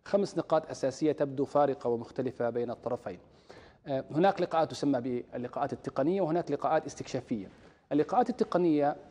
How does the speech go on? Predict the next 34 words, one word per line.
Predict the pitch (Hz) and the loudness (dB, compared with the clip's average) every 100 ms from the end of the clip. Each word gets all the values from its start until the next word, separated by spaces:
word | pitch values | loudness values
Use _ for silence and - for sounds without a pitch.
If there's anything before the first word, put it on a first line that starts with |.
| - | -8
تتم | 151 214 147 | 0 0 2
على | 151 | 0
المستوى | 147 - 160 147 | 0 0 2 2
الفني، | 127 139 120 104 - - _ _ _ - | 2 0 0 -2 -10 -20 _ _ _ -12
تفاصيل | 147 147 - 151 | -2 0 2 0
فنية | 135 131 143 | 2 0 0
متعلقة | 123 110 131 131 127 | 0 -4 -4 -2 -2
بكيفية | 123 127 127 - 113 139 | 0 -2 -2 -6 -4 -2
التجنب | 131 - 123 123 110 | -2 -4 -4 -4 -2
بعضهم | 104 120 120 | -2 -2 -2
مع | 117 | -2
البعض | 107 117 113 127 - | 0 2 2 -2 -8
في | - | -8
شرق | 120 123 113 | -4 -4 -4
المتوسط. | 104 - 135 120 | -4 -2 0 0
أما | 180 226 | 2 2
اللقاءات | 190 196 196 | 2 2 2
الاستكشافية | 156 180 - 156 190 | 2 2 2 2 2
فتتم | 151 - 165 | 0 0 2
على | 147 143 | 2 0
مستوى | - 160 151 - | 0 4 4 2
السياسي، | - 131 147 - 98 | -2 2 2 2 -4
وزارات | 110 131 135 | -2 0 0
الخارجية | 127 135 127 131 151 131 - - - - | 0 0 0 2 2 2 -2 -20 -16 -4
في | 135 | 2
كلا | 156 139 | 4 4
الطرفين | - 120 - 127 | 2 0 2 2
هي | 131 | 2
التي | 123 - 113 | 0 -2 -2
تقوم | 123 - 127 | 0 2 2
بهذا، | 120 123 120 117 113 - - - _ - | 2 2 2 2 -2 -6 -20 -20 _ 0
آه، | 120 120 - | 2 2 -2
بهذه | 123 127 131 120 | -4 2 2 2
اللقاءات. | 120 113 - - - | 0 -2 -6 -10 -14